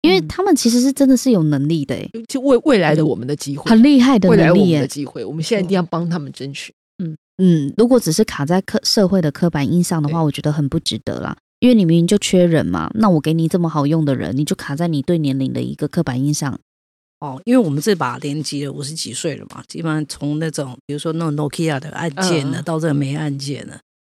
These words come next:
Speaker 4: 其实我们随着这个科技一代一代的，其实我们是每天都在学习欸。
Speaker 2: 嗯。
Speaker 4: 那你每天学习，你是不是对于所有事情都是归零？你今天从一个所谓 Nokia 到那个，那，那 iPhone 的三点零，我是从三点零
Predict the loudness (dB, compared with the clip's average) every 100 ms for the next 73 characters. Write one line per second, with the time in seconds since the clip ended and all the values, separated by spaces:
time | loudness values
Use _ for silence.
0 | _ _ 0 2 2 -2 _ _ _ _
1 | -4 0 2 2 2 4 4 2 0 0
2 | 0 0 -4 -4 -2 0 -2 -2 -2 -2
3 | -8 -8 -2 0 0 -2 -6 -8 -8 -8
4 | -6 -6 -6 -10 -12 -10 -10 -10 -18 -20
5 | _ -2 -2 -2 4 6 6 4 4 4
6 | 4 2 2 0 0 0 0 0 -2 2
7 | 2 2 2 2 2 2 2 0 -2 -6
8 | -8 -10 -16 -20 _ _ _ -4 2 4
9 | 4 4 0 0 0 0 2 2 2 0
10 | 0 0 0 0 2 0 -2 -6 -8 -12
11 | -16 -12 -8 -6 -4 -4 -2 -2 -2 -4
12 | -4 -6 -4 -4 -4 -4 -6 -4 -2 0
13 | 2 2 2 2 -2 -10